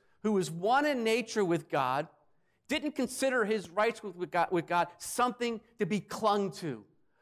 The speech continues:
but he made himself nothing.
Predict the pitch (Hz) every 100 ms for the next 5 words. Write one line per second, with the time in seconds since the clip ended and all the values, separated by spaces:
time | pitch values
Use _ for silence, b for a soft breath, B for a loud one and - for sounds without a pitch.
0 | _ 226 247 233 - 208 233 277 311 277
1 | 277 277 - 262 240 240 - _ - 208
2 | 208 214 165 120